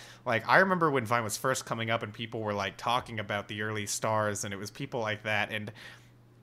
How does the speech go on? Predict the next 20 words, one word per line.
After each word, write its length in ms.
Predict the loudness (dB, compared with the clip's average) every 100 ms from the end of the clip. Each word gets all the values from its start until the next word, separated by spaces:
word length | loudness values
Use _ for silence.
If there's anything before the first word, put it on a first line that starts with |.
| -20 -20 -20 -6 -2
it 100 | 0
was 120 | 0
the 80 | 0
first 320 | 2 2 2
time 180 | 0 2
in 60 |
my 120 | 2
life 420 | 2 2 2 2 0
where 120 | -2
I 80 | -2
felt 300 | 0 0 0
like 180 | -4
an 120 | -4 -6
elderly 540 | -6 -4 -4 -2 -2
person 540 | 0 0 2 0 -2
looking 300 | -4 -2 0
at, 200 | 2 2
like, 300 | 0 -2 -2
the 160 | -6 -6
internet, 640 | -4 0 2 2 0 4